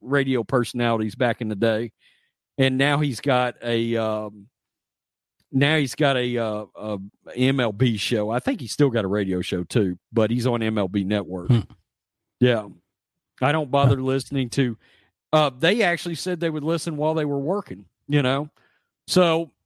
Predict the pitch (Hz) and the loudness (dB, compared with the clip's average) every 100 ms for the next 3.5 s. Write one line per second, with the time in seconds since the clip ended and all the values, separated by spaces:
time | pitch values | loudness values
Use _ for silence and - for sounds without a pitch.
0 | _ _ 165 240 196 127 139 135 - 269 | _ _ 0 2 2 0 -4 -4 -2 -2
1 | 226 151 135 _ - 196 220 208 147 160 | -2 -4 -4 _ 0 0 2 0 2 0
2 | - - 151 139 165 165 147 - 160 104 | -2 0 0 2 0 -2 -4 -2 -2 -2
3 | 95 107 113 117 | -4 0 0 0